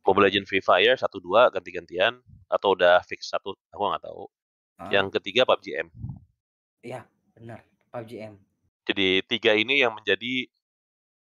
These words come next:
Speaker 1: kalau kita main kartu kan Jack King Queen-nya kan ini, tiga ini
Speaker 2: Hmm.
Speaker 1: kan. So, kenapa? Ya audience, audience-nya di situ
Speaker 2: Audience.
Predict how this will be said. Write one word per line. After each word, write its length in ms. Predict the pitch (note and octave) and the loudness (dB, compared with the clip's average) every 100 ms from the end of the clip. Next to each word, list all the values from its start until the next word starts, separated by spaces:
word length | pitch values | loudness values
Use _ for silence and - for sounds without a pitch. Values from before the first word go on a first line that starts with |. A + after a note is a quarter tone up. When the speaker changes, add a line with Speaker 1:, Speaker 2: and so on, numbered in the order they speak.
| _ _ | _ _
Speaker 1:
kalau 160 | G#2+ G#2 | 4 4
kita 240 | G#2 G#2 | 4 0
main 140 | G2 G2+ | 0 0
kartu 180 | G2 | 0
kan 160 | B2 A#2+ | 0 -2
Jack 220 | G#2 - | -2 -6
King 160 | F#2+ F#2+ | -10 -8
Queen-nya 320 | G2+ F#2+ F#2+ | -6 -2 -4
kan 160 | E2 E2 | -4 -10
ini, 160 | D#2+ F#2 | -16 -20
tiga 240 | - F#2 F2 | -10 -4 -4
ini 160 | B2 | -4
Speaker 2:
Hmm. 80 | - | -10
Speaker 1:
kan. 40 | - - - - _ _ _ _ _ _ _ _ _ | -12 -14 -14 -18 _ _ _ _ _ _ _ _ _
So, 200 | - G#2 F#2+ F#2 F2+ F2+ E2+ - | 2 6 8 6 4 0 -6 -4
kenapa? 480 | G2+ F#2+ - D#3+ G3 - - _ _ _ _ _ _ _ _ _ _ _ _ | 0 0 4 2 2 -6 -12 _ _ _ _ _ _ _ _ _ _ _ _
Ya 160 | F2+ D#2 | 2 4
audience, 640 | E2+ A2+ C3 - - - - C#2+ | 4 4 0 -2 -14 -16 -16 -4
audience-nya 400 | F#2 F#2 F2+ G#2+ | -2 -2 -4 -6
di 80 | |
situ 220 | F#2+ A#2 F2+ | -8 -8 -6
Speaker 2:
Audience. 80 | D2+ | -8